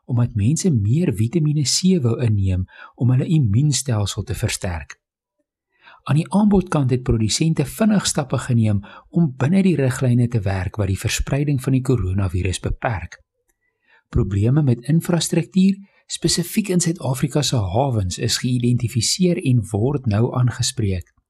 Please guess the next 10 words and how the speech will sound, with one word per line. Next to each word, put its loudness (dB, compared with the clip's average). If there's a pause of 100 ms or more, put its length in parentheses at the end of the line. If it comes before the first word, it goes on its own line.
(720)
Die 2
bedryf 0
genereer 0
jaarliks 0
ongeveer -4
twintig -2
miljard -2
rand -2
se -6
inkomste -2